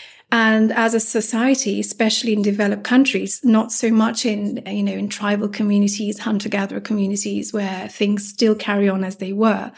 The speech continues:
but certainly in our industrialized, urbanized ways of living, there are constantly more and more of these adaptation gaps. And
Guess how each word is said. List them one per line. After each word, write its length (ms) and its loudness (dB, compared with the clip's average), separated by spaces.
but 160 0
certainly 460 4
in 100 2
our 320 2
industrialized, 920 2
urbanized 680 0
ways 300 2
of 100 -6
living, 540 2
there 240 2
are 140 4
constantly 840 2
more 520 4
and 220 2
more 400 4
of 140 -6
these 320 -2
adaptation 760 0
gaps. 600 -6
And 440 4